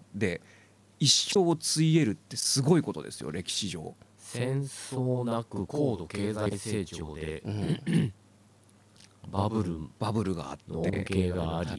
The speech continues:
Speaker 1: て、
Speaker 2: うん。
Speaker 1: で、まあ、
Speaker 2: 年金なども
Speaker 1: そうね。
Speaker 2: そこそこ出ます方。
Speaker 1: まあ、日本人、まあ、震災とそのコロナっていうのはあるけども、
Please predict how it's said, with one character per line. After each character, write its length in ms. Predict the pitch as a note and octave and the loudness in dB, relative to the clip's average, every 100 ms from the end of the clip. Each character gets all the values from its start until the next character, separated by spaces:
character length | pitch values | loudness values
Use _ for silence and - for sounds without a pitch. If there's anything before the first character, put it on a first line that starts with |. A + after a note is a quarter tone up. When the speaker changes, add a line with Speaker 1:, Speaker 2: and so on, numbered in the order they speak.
| - - | -10 -12
Speaker 1:
て、 280 | F#2+ F2 - - - D#2 | -8 -6 -8 -12 -16 -10
Speaker 2:
う 20 | |
ん。 460 | D#2 D2+ C#2+ C#2+ | -8 -10 -12 -8
Speaker 1:
で、 100 | F2 | 2
ま 320 | F#2 C3+ G2+ F2+ | 4 4 2 0
あ、 20 | |
Speaker 2:
年 120 | F#2+ F#2 | 0 0
金 120 | F2+ | 0
な 200 | F2+ F2 | -2 -4
ど 280 | D2 C#2+ - - - D#2 | -6 -12 -16 -20 -20 -10
も 300 | D#2 D#2 - - - | -4 -4 -6 -12 -10
Speaker 1:
そ 220 | G#2+ G#2 | -4 -2
う 20 | |
ね。 60 | F#2+ | 0
Speaker 2:
そ 0 | |
こ 0 | |
そ 180 | - G2 | 0 0
こ 60 | |
出 100 | G2 | 0
ま 160 | F2 E2 | -2 -4
す 220 | - D#2+ | -6 -12
方。 400 | C#2+ F2 C#2 - - - - | -6 -6 -6 -10 -20 -20 -10
Speaker 1:
ま 120 | G2+ | -4
あ、 60 | G#2 | 0
日 140 | A#2 | 0
本 320 | D3 F3+ F#3+ | 0 0 0
人、 120 | F#3+ E3+ | 0 2
ま 80 | |
あ、 20 | B2 | 2
震 400 | - C3 B2 A#2+ | 2 2 2 2
災 300 | B2+ B2 B2 | 2 2 2
と 140 | C#3 | -2
そ 120 | B2+ | 0
の 120 | C3 | -2
コ 140 | B2 C#3 | 0 0
ロ 100 | C3 | 2
ナ 140 | A2 | 2
っ 20 | |
て 140 | - A2 | 0 -2
い 40 | |
う 20 | |
の 100 | G2 | 0
は 140 | F2+ - | 0 -2
あ 160 | G#2 E3 | -2 0
る 120 | C#4+ | 2
け 160 | D4 A3+ | 2 2
ど 120 | A3 | 4
も、 440 | B3 C#4+ C4+ - | 4 4 4 0